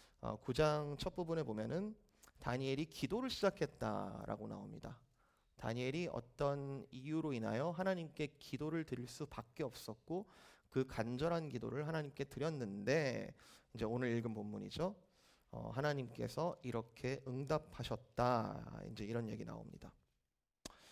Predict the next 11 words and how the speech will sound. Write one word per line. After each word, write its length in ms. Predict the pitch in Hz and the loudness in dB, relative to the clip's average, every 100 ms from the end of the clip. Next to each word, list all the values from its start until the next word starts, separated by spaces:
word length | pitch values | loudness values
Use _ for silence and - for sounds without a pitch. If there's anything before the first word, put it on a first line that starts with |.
| - - - | -20 -20 2
그 100 | - | 10
앞부분의 560 | 247 - 226 226 220 208 | 10 10 6 6 6 4
기도 260 | - 175 | 4 4
내용을 340 | 208 175 180 170 | 6 6 4 4
여러분이 320 | 131 151 165 | 4 4 2
읽으셨겠지만 1200 | 123 117 156 180 165 - 131 120 123 135 107 104 | 2 2 2 2 0 -2 0 2 4 2 0 -2
그 160 | 117 107 | -2 -2
기도 420 | - 117 160 160 | -4 0 2 4
내용은 640 | 123 113 123 147 202 220 - | 4 2 0 0 0 -2 -4
굉장히 380 | 120 139 170 | -2 0 0
처절합니다. 840 | 160 - 240 240 165 107 101 101 | -2 -2 2 4 4 2 0 -2